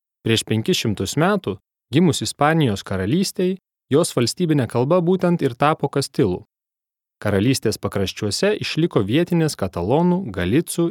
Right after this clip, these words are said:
ir baskų kalbos, taip pat portugalų. Didžiųjų atradimų epochoje kastilų kalba pasiekė Lotynų Ameriką ir Filipinus.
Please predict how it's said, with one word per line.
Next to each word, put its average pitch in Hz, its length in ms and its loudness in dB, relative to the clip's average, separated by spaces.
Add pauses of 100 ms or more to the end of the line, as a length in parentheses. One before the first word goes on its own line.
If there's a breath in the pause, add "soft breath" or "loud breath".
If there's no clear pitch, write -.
ir 98 80 -8
baskų 110 520 -2
kalbos, 87 520 -4 (480)
taip 95 160 -4
pat 190 160 2
portugalų. 113 640 -2 (720)
Didžiųjų 117 380 2
atradimų 170 500 0
epochoje 92 480 -4
kastilų 208 480 -2
kalba 151 320 2
pasiekė 143 480 -2
Lotynų 101 400 0
Ameriką 160 480 0
ir - 80 -8
Filipinus. 101 640 -4